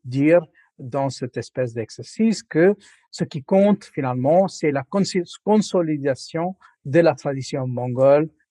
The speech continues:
par Timur et donc qui va donner suite à une série d'autres, d'autres empires parce que Timur va beaucoup influencer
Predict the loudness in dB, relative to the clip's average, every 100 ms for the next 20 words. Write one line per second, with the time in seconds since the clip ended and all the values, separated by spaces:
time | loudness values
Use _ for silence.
0 | -2 -2 0 -4 -2 2 2 2 -2 -8
1 | -6 -6 -4 -2 -2 -6 _ -4 0 0
2 | -2 -2 -2 -4 -8 -10 -10 -12 _ _
3 | -8 -6 -6 -6 -6 -6 -8 -8 _ _
4 | _ _ -12 -10 -14 -8 -2 -2 -2 _
5 | -6 -6 -8 -12 -6 -4 -4 -6 _ -4
6 | -2 -2 -4 0 0 -2 _ _ _ _
7 | -6 -2 0 0 2 0 -2 -4 -4 -4
8 | -6 -6 0 0 0